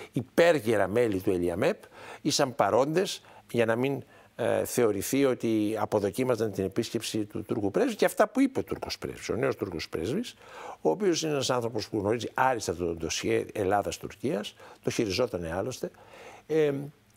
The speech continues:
και ο οποίος είναι ευγενής μεν, αμήλικτος δε. Το Ελιαμέπ έχει εξελιχθεί σε έναν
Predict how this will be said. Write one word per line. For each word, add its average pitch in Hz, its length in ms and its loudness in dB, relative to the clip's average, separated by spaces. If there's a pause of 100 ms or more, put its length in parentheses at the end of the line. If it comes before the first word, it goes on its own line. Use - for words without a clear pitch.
(300)
και 208 140 0
ο - 20 4
οποίος 240 340 0
είναι 196 440 0
ευγενής 135 640 0
μεν, 196 320 0 (160)
αμήλικτος 165 920 0
δε. 104 140 0 (2750)
Το 233 280 4
Ελιαμέπ 127 440 0 (260)
έχει 196 280 -2
εξελιχθεί 123 640 -2
σε - 160 -4
έναν 156 280 -2